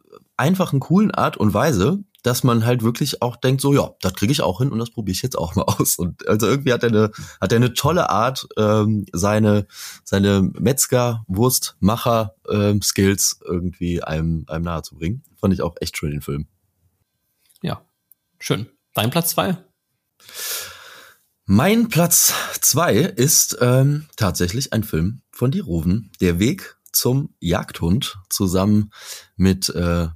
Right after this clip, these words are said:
Speaker 1: Patrick Rath. Viele werden ihn kennen aus, äh, Berleburg, Hirschjagd und so weiter und so fort. Also ein, äh,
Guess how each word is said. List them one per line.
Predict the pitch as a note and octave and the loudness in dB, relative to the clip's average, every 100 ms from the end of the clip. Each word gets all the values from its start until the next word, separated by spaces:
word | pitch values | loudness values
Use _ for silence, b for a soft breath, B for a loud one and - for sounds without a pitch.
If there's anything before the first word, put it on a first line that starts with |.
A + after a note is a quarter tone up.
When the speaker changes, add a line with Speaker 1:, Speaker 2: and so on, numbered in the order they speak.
| - | -6
Speaker 1:
Patrick | A2 - - D#2 | -6 -2 -2 0
Rath. | F#2 C3 - B B B B B _ - | 0 0 -4 B B B B B _ -14
Viele | - G#2+ G#2 G#2 E2+ | 0 4 4 2 0
werden | E2+ G2 F#2+ | 0 2 4
ihn | F2+ F2 | 2 2
kennen | G2 G2+ G2+ F#2 B B | 2 2 4 2 B B
aus, | - E2+ E2+ - - | -4 -4 -2 -4 -4
äh, | E2 E2 E2 | -2 0 -2
Berleburg, | D2 F2+ G2 F2 F2+ F2+ E2 - - - | 0 0 0 0 2 2 -2 -10 -8 0
Hirschjagd | G2 F#2+ - F2+ F2+ F2 - - - | 0 0 0 2 2 -2 -6 -10 -6
und | F2 - | -8 -4
so | E2 | -2
weiter | E2+ F2+ D#2 | -2 -4 -6
und | D#2+ | -8
so | E2+ | -8
fort. | F2 F2+ F2 - | -2 -2 -2 -8
Also | D#2+ D2+ D#2 - | -8 -4 -6 -6
ein, | D#2+ D#2 D#2+ - | -4 -4 -4 -6
äh, | - D#2+ D#2 | -6 -4 -4